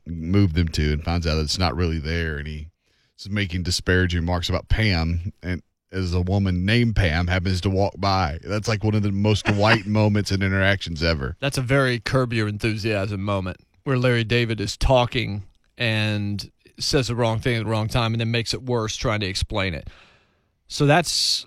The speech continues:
Speaker 2: that's about halfway through the season there, and then we get the two-part Christmas episode, and that's where Holly does come back. It is when they have the first Christmas party planned,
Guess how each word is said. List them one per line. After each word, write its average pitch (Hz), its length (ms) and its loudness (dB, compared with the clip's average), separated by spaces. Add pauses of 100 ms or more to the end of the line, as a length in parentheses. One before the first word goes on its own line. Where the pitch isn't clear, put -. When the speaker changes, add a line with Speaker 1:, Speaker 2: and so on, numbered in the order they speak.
(160)
Speaker 2:
that's 151 400 -2
about 170 220 2
halfway 175 320 2
through 156 160 -2
the 135 80 0
season 117 420 -2
there, 117 160 0
and 117 120 0
then 143 80 2
we 139 80 0
get 139 160 0
the 123 80 -4
two-part 123 440 0
Christmas 104 380 -4
episode, 98 460 -4
and 110 60 -2
that's 120 220 0
where 131 160 0
Holly 127 300 2
does 117 320 -2
come 156 240 0
back. 127 300 0 (800)
It 127 200 0
is 120 460 0
when 131 460 0
they 127 120 2
have 156 320 2
the 139 100 0
first - 440 2
Christmas 175 400 0
party 165 340 2
planned, 156 640 0